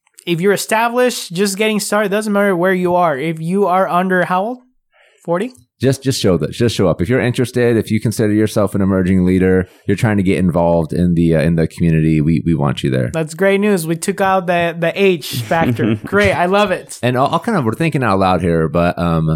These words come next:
Speaker 2: I think an, an idea that we're playing with is having, like, an emerging leader category and then having, like, an emerging leader mentor category as
Speaker 1: I
Speaker 2: well.
Speaker 1: love it.
Speaker 2: So you kind of,
Speaker 1: Yes.
Speaker 2: we wanna make sure there's something for, uh, for everybody. Um, and that people that wanna be involved have ways to, to get involved and contribute. Because I've had a lot of people reach out to me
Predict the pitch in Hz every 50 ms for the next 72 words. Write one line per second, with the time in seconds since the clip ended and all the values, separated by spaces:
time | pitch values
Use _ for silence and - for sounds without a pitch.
0 | 82 - - - - - - - _ _ _ _ _ _ _ - 87 85 - 135
1 | 135 113 120 101 - 92 95 95 92 90 92 92 85 80 82 85 78 - - 92
2 | 85 82 78 76 71 69 69 67 - - - 78 - 98 82 78 80 80 73 -
3 | - 82 80 78 82 90 98 98 87 92 90 87 82 82 85 82 78 80 78 78
4 | 76 71 85 - - 101 82 76 73 71 67 69 69 69 69 71 73 78 85 -
5 | _ _ _ _ _ 80 82 78 82 78 78 87 82 82 82 80 78 76 - -
6 | 73 76 78 78 76 69 73 76 73 73 71 69 71 69 73 73 73 71 - -
7 | - - - - - - _ - - - - - 65 - - 53 60 58 - 73
8 | 71 67 69 69 73 165 170 - - - - - - - _ _ - - 85 113
9 | 101 92 87 85 98 107 131 135 139 135 120 117 120 107 98 87 - - 92 -
10 | - - 80 80 - - 76 71 69 73 71 71 - - - 80 69 71 78 73
11 | 78 78 65 76 76 73 73 73 73 69 - _ _ _ _ _ _ - 80 80
12 | 78 76 76 80 78 76 - 92 82 78 80 76 76 76 80 80 80 78 73 78
13 | 78 76 67 71 73 73 71 73 - - 80 71 69 73 73 73 - - - 78
14 | - - - 80 80 78 76 76 69 73 73 76 71 69 73 73 - - 78 76
15 | - - 80 76 69 76 76 67 - - 80 73 85 107 123 160 160 110 85 73
16 | 73 76 78 85 82 73 - _ - 82 73 - 69 69 69 67 80 76 - -
17 | 73 62 - - - 73 73 71 71 69 67 - -